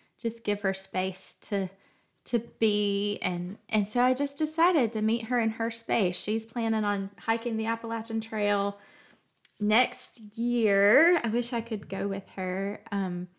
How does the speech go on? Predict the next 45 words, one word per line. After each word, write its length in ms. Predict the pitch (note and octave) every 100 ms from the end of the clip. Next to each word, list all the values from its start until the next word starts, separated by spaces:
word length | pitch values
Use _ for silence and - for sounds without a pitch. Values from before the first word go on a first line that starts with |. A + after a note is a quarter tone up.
| _ - - - _ -
but 260 | F#3+ -
so 180 | - G3+
I 140 | G#3
said, 220 | G3+ G#3+ C#4
"Okay, 480 | B3 D4+ C5+ B4+
well, 160 | A#3+ G#3+
let's, 320 | G#3+ C#4 D#4 - - -
let's 280 | G#3+ C4+ -
take 200 | E4 E4
a 100 | D#4+
weekend 440 | D#4+ D#4 D#4 D4
and 160 | C#4+ C4+
go." 240 | C#4+ G3
And 120 | F#3+
so 120 | G3+
we 80 | G3
were 80 | F#3+
gonna 220 | G3+ A3
do 160 | G#3 F#3
one 380 | F3+ G3+ C#4 F4
night. 560 | E4 D#4 D4+ D4+ D4
And 80 | G#3
I 80 | F3+ -
said, 140 | F#3
"Okay, 640 | G3 B3 F4+ E4+ D#4+ D4+
pick 160 | D4+ A#3
a 80 | B3
sunny 560 | - - D#4+ D#4+ D#4
night, 640 | C#4 B3 A#3+ A#3+ A#3+ A#3 -
pick 180 | - -
a 60 | -
sunny 300 | - A3 A#3+
day 320 | G#3+ G#3+ G#3+
or 100 | G#3
whatever." 540 | G#3 G#3 G#3 G#3 G3+
And 220 | F#3 F3+ - - - _ _ _
I 100 | G3+
thought 360 | - G#3+ - -
we 80 | A#3+
were 80 |
going 220 | A3+ G3+ B3
to 120 | B3
Asheville. 1120 | D#3 E3+ A3 - - - A#3 A3+ A3+ A3+ A#3 B3+
<laughs> 60 | - - A4+ A4+ G#4+ -
We, 120 | G#4